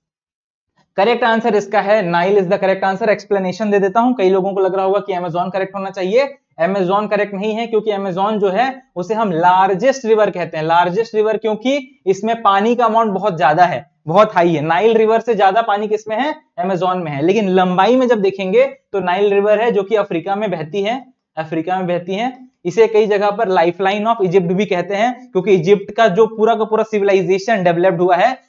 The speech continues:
वो नाइल रिवर के अराउंड ही हुआ है। तो अफ्रीका का बहुत इंपॉर्टेंट नदी है। यांगजी के बारे में आप जानते ही होंगे, एशिया का सबसे बड़ा नदी है यांगजी,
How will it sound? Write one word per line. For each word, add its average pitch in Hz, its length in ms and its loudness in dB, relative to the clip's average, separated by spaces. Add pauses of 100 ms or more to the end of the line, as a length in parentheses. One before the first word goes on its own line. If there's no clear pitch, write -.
वो 180 80 0
नाइल 180 300 0
रिवर 175 300 0
के 208 100 -2
अराउंड 180 300 0
ही 208 80 2
हुआ 156 240 0
है। 127 280 -10 (120)
तो 180 60 -4
अफ्रीका 175 320 0
का 190 100 0
बहुत 180 200 -2
इंपॉर्टेंट 190 400 -2
नदी 185 180 -2
है। 247 220 -2 (200)
यांगजी 175 360 0
के 202 80 0
बारे 196 200 2
में 208 60 -2
आप 196 80 -2
जानते 180 340 -2
ही 208 60 0
होंगे, 208 220 -2
एशिया 214 560 0
का 220 140 0
सबसे 202 340 -4
बड़ा 175 260 0
नदी 202 220 -2
है 208 60 0
यांगजी, 202 420 0